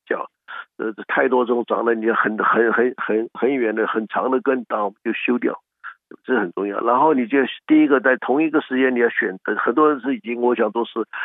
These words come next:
这个种玫瑰的老手了，都是好多年了。你要换的话，你就要把那个，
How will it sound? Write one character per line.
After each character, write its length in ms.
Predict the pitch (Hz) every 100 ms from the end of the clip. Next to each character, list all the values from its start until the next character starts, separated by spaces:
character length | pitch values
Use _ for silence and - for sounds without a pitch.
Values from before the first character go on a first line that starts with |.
| -
这 100 | -
个 140 | 110 139
种 180 | 135 120
玫 160 | 110
瑰 160 | 113 131
的 80 | 117
老 300 | 107 104 139
手 220 | 117 98
了， 120 | 90
都 140 | 113 101
是 220 | 104 95
好 240 | - 90
多 180 | 104 123
年 160 | 107 104
了。 140 | 98 -
你 160 | 104
要 80 | 113
换 300 | 107 - 147
的 80 | 104
话， 160 | 120 101
你 100 | 90
就 80 | -
要 100 | 113 -
把 140 | 90
那 200 | 92 110
个， 220 | 104 104